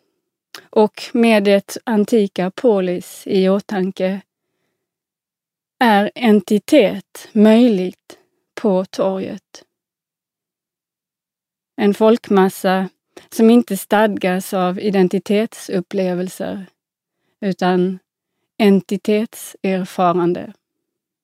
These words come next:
Gertrude Stein. Det som man gradvis kommer på är att man inte har någon identitet. Det vill säga när man är i färd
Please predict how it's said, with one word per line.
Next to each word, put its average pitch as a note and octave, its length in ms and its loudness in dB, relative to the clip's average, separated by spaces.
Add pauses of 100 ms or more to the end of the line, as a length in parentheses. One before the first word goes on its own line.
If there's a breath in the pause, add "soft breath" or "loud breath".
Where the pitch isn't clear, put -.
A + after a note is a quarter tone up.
(2500)
Gertrude G#3 380 2
Stein. F#3 500 0 (2250)
Det G3 320 0
som G3 200 0
man F#3+ 140 6
gradvis F#3+ 640 0
kommer F#3 280 -2
på G3+ 360 -4 (600 soft breath)
är G3 380 2
att G3 200 -6
man G3+ 160 2
inte A3 220 0
har F#3 400 0 (120)
någon F#3+ 440 0
identitet. F#3+ 1040 -4 (560)
Det G#3 260 2
vill G3+ 180 4
säga G3 540 2
när G3 120 2
man G#3 180 4
är F#3+ 120 2
i G3 80 -2
färd G3+ 540 -6